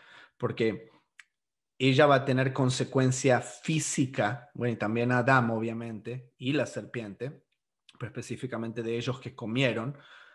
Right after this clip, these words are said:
van a tener la consecuencia física de que, eh, van a, ella va a sufrir para tener hijos, por ejemplo.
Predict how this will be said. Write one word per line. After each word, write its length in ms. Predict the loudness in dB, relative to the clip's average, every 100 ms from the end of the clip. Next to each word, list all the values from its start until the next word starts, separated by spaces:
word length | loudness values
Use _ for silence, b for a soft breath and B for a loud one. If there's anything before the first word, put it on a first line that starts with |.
| B
van 160 | -4 -2
a 80 | 0
tener 200 | 2 2
la 120 | 2
consecuencia 600 | 0 -6 -6 -6 -4 -6
física 680 | -2 -4 -2 -4 -2 -4 -6 _ _ _ _ _
de 320 | -6 -2 -2
que, 460 | 0 2 2 0 -8 B B _
eh, 480 | 2 4 4 2 -2
van 420 | -8 2 4 6 6
a, 680 | 4 2 0 -2 -8 -14 _
ella 220 | 2 6 8
va 140 | 6
a 40 |
sufrir 500 | 4 0 2 4 4
para 200 | 4 2
tener 240 | 2 2 4
hijos, 340 | 4 2 -4
por 160 | -4 -6
ejemplo. 500 | -4 -6 -6 -12